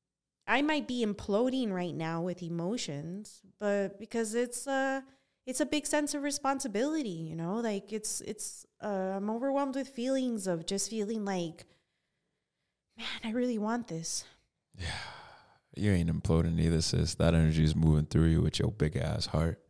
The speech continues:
Speaker 1: Ah,
Speaker 2: Of
Speaker 1: thank
Speaker 2: course
Speaker 1: you.
Speaker 2: you, oh, thank you.
Speaker 1: <laughs>
Speaker 2: Tu corazón.
Speaker 1: Gracias.
Speaker 2: Sí, claro. And I love the idea of one,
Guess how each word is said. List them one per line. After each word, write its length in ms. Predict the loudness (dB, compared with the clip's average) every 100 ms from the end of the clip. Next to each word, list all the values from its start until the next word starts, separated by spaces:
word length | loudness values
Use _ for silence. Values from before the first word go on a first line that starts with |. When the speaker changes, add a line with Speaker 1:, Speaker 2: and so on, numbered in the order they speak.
| -12
Speaker 1:
Ah, 60 | -12 -12 -6 0
Speaker 2:
Of 100 | 0
Speaker 1:
thank 100 | 2
Speaker 2:
course 220 | 2 2
Speaker 1:
you. 100 | 0
Speaker 2:
you, 60 | 0
oh, 140 | 0 -2
thank 300 | -2 -4 -4
you. 100 | -10 -10 -14 _
Speaker 1:
<laughs> 440 | -8 -4 -4 -4 -6
Speaker 2:
Tu 100 | -2
corazón. 580 | 2 2 2 2 0 -2
Speaker 1:
Gracias. 540 | -10 -12 -12 -12 -14 -16 _ -14
Speaker 2:
Sí, 300 | -10 -8 -8
claro. 380 | -4 -2 -2 -2 -6 _ -6
And 240 | -4 -2
I 40 |
love 240 | 2 2 4
the 120 | 2
idea 340 | 2 0 0 0
of 140 | -2 -8 -18 _ _ _ _ _ _ _
one, 380 | 4 6 6